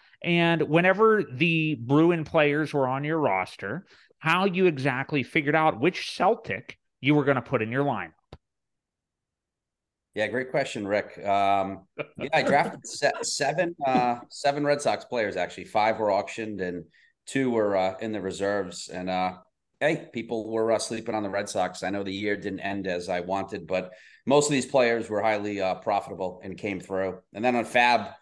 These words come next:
Speaker 2: Duran, Cutter Crawford, Story, and, uh,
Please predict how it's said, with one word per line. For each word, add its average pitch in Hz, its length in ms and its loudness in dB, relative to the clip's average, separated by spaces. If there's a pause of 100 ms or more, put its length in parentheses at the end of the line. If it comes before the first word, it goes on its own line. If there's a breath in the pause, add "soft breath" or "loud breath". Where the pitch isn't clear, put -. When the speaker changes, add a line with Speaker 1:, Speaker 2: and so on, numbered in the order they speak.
(340 soft breath)
Speaker 2:
Duran, 117 600 0
Cutter 82 220 -6
Crawford, 120 720 2 (180)
Story, 110 560 2
and, 95 160 -2
uh, 87 280 -2